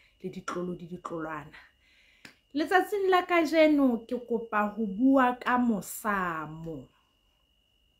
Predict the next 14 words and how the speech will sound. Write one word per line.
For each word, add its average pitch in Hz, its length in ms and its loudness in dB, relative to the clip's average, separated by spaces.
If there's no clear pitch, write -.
Ke 226 140 -8
ile 240 120 4
ka 392 140 0
re 277 100 -2
leetong 202 300 -2
lena 240 320 0
ke 202 80 -12
motjha, 175 480 -4
empa 233 320 2
bonyane 214 400 2
boo 226 160 2
ke 214 80 -8
bo 190 160 -6
tsebang, 190 320 -8